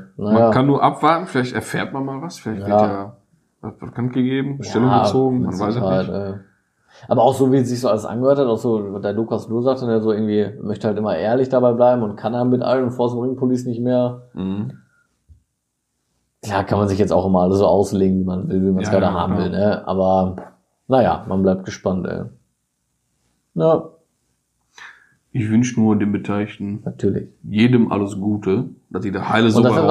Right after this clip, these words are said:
Speaker 1: einen
Speaker 2: rauskommen.
Speaker 1: hohen Wert, wenn wir den Leuten sowas wünschen.
Speaker 2: Das wollte ich wohl meinen, ne?
Speaker 1: So.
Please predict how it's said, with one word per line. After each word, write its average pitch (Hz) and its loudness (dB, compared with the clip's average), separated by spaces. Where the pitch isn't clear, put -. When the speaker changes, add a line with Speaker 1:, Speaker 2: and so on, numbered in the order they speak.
Speaker 1:
einen 143 4
Speaker 2:
rauskommen. 120 2
Speaker 1:
hohen 160 4
Wert, 143 6
wenn 104 0
wir 110 4
den 117 4
Leuten 110 4
sowas 107 0
wünschen. - -6
Speaker 2:
Das 98 -14
wollte 107 -4
ich 113 -4
wohl 113 -2
meinen, 107 -4
ne? - -14
Speaker 1:
So. - -6